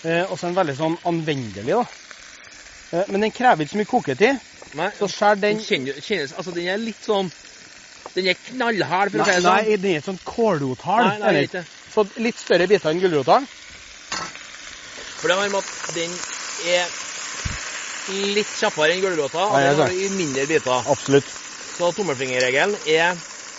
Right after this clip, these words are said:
Speaker 2: de grønnsakene som krever lang tid, kan du
Speaker 1: Ja.
Speaker 2: ta litt mindre biter.
Speaker 1: Riktig.
Speaker 2: Grønnsakene som krever kort tid, kan du ta i større biter.
Speaker 1: Jeg blir veldig glad når du sier sånn, for det er veldig rett. Eh, rødvin. En
Speaker 2: Åh.
Speaker 1: enkel, eh, rødvin.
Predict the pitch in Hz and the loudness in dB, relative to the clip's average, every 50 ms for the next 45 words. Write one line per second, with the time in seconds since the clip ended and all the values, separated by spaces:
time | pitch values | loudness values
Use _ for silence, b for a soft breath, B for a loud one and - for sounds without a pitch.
0 | 147 139 135 151 156 165 170 160 - - 160 160 156 143 117 98 90 - - 113 | -12 -10 -6 -2 -2 -2 -2 -4 -8 -10 -6 -4 -4 -4 -4 -6 -10 -8 -6 -6
1 | 101 98 - - 131 135 143 139 - 147 143 139 143 135 - - - - - - | -6 -6 -6 -6 -6 -6 -6 -6 -6 -6 -6 -6 -6 -10 -12 -12 -14 -12 -10 -6
2 | 156 151 143 120 101 113 123 135 123 - - - - - - - - - - - | -4 -2 -2 -2 -2 -4 -4 -4 -4 -6 -8 -10 -14 -14 -14 -14 -14 -14 -14 -10
3 | - - 127 135 143 160 175 202 214 202 - - 220 247 285 294 - - 180 190 | -8 -4 -2 2 4 4 6 6 4 0 0 2 2 2 2 0 -4 -8 -10 -6
4 | 196 160 131 170 190 202 208 208 202 196 - 185 180 170 160 170 170 180 151 160 | 0 2 4 4 4 2 0 0 0 -2 -2 -2 -4 -2 -2 -2 -2 -2 0 0
5 | 185 262 302 - - - - 117 117 135 139 156 185 226 202 - 95 - 113 110 | 0 0 -2 -4 -8 -8 -6 -6 -4 -2 0 2 2 2 2 0 -6 -10 -10 -10
6 | - 139 - 151 151 143 131 117 131 131 - - - - - - 247 254 - - | -10 -10 -10 -8 -8 -6 -6 -4 -4 -6 -6 -6 -8 -8 0 2 2 2 2 -4
7 | - 294 302 302 294 - - - - 196 208 208 247 277 294 - - - - 240 | -4 -2 -2 -2 -2 -4 -8 -8 -4 -4 -2 -2 -2 -4 -4 -6 -10 -4 0 2
8 | 165 139 143 139 143 131 - 120 110 104 113 151 175 165 147 156 160 156 165 160 | 4 4 4 4 2 2 0 -2 -4 -4 -4 -2 0 2 2 2 2 4 4 4
9 | 156 160 165 160 151 147 - 160 151 143 - 147 131 - 156 151 151 143 117 123 | 6 6 4 2 0 0 0 0 0 0 -2 -4 -2 0 2 4 4 4 2 0
10 | 123 117 - B B B B B B B B B - - - - - - - 185 | -2 -4 -8 B B B B B B B B B -20 -20 -20 -20 -20 -8 -2 0
11 | 180 185 185 185 185 185 190 185 170 160 208 254 285 254 208 - - 185 202 220 | 2 4 4 4 6 6 6 6 6 6 4 4 2 0 -6 -8 -6 -4 -4 0
12 | - 226 240 214 170 143 120 - - - 185 202 214 220 220 214 208 208 202 202 | 2 2 4 4 2 0 -4 -6 0 2 4 4 4 4 4 2 2 2 2 2
13 | 202 202 196 196 196 196 196 175 160 214 294 302 | 2 2 2 2 2 2 2 2 4 4 2 0